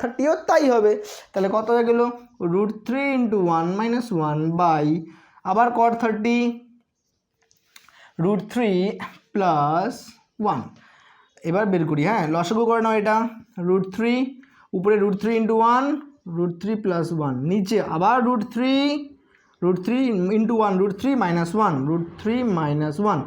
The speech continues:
এই root three ক্যালকুলেশনগুলো খুব সাবধানে রাখবা, root three minus one by root three plus one। কারণ এখানে আমাদের দেখো root three, root three কী হয়ে গেল? কেটে গেল।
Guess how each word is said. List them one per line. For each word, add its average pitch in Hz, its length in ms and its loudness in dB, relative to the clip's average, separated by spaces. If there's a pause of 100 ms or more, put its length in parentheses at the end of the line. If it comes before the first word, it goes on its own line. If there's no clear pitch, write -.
(500)
এই 214 120 6
root 233 200 2
three 254 220 0
ক্যালকুলেশনগুলো 233 680 2
খুব 233 100 0 (100)
সাবধানে 185 500 0
রাখবা, 233 280 2 (520)
root 180 240 2
three 226 220 0
minus 190 260 0 (160)
one 269 120 -2 (120)
by 202 120 2 (120)
root 165 160 0 (100)
three 240 220 -4 (360)
plus 143 420 -4 (200)
one। 123 100 -4 (520)
কারণ 214 260 4 (440)
এখানে 240 200 0 (100)
আমাদের 233 320 2
দেখো 240 220 2
root 226 180 0
three, 240 140 -4
root 214 100 -4
three 247 160 -4
কী 254 80 0
হয়ে 262 120 4
গেল? 254 100 2 (100)
কেটে 185 300 0
গেল। 202 120 0